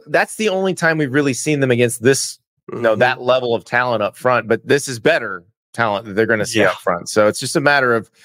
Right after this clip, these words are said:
Speaker 1: of can you handle that? And also, can, can Texas get to Penix? 'Cause I think Oregon got to Penix a little bit, and when it did, when it could, you, you, they become a much more mortal offense.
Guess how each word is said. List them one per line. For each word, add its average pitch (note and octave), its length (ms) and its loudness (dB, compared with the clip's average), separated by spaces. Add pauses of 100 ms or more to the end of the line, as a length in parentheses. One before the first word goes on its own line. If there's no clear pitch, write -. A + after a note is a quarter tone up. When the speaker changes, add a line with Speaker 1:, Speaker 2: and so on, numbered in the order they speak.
(380)
Speaker 1:
of A2+ 180 0
can C#3 240 0
you B2 100 -2
handle B2+ 240 0
that? B2 180 2
And B2+ 100 -2
also, F3 360 0 (640)
can, E3+ 480 0 (180)
can E3 300 0
Texas D#3+ 460 -4
get C#3+ 280 0
to A#2+ 80 -8
Penix? - 560 -4 (260)
'Cause C3 140 4
I C#3+ 80 4
think D#3 160 -2
Oregon A3 300 0
got F3 200 2
to D#3 60 -8
Penix E3 340 -4
a D#3 40 0
little C#3+ 360 2
bit, B2 240 4
and A#2+ 160 0
when B2 180 2
it A2+ 200 -4
did, D#3+ 320 2 (100)
when B2 180 -2
it A#2 120 -2
could, C#3+ 580 2 (1500)
you, C3+ 220 2
you, C#3+ 220 -4
they B2+ 260 2
become D3+ 280 -4
a C#3+ 60 -2
much C#3 220 0
more B2+ 120 0
mortal A#2 380 2
offense. G#2+ 560 -4